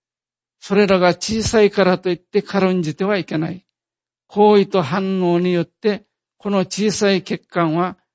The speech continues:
豪鉄の鞭のようにお互いに増大し合い結び合う。小さい行動、それは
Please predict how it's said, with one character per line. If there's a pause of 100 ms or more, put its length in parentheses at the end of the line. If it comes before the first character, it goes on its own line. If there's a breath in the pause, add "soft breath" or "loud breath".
(320)
豪
鉄
の
鞭
の
よ
う
に
お
互
い
に (300)
増
大
し
合
い
結
び
合
う。 (680)
小
さ
い
行
動、 (380)
そ
れ
は